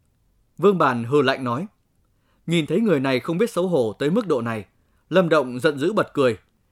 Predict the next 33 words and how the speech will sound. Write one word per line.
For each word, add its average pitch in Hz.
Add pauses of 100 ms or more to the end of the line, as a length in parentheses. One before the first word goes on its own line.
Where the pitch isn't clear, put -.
(160)
Bản 135
lĩnh 170
đổi 131
trắng 165
thay 170
đen 147
của 156
người 139
này 135
đúng 139
là 156
không 143
nhỏ. 110 (960)
Trong 208
phòng 160
lúc 226
này 151
đã 156
có 156
biến 165
hóa, 165 (460)
cũng 170
có 202
người 139
hiểu, 113 (500)
cái 135
dòng 160
họ 123
Vương 143
này 120
và 113
Lâm 143
Động 139